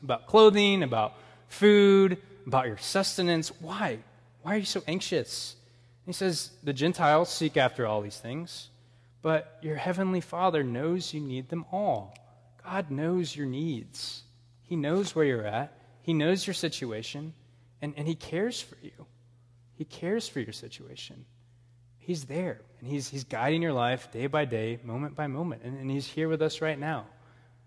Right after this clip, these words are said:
God does not just create everything and then just let his hands go like a clock. No, he's still active in your life every day, preserving you and sustaining you.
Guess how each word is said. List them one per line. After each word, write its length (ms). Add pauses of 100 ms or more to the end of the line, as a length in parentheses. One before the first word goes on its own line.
(220)
God 240
does 160
not 280
just 440
create 380
everything 480
and 80
then 140
just 240
let 100
his 140
hands 520 (440)
go 240 (140)
like 160
a 60
clock. 400 (480)
No, 360
he's 220
still 360
active 440 (440)
in 80
your 120
life 540 (120)
every 280
day, 320 (240)
preserving 540
you 280 (440)
and 100
sustaining 600
you. 180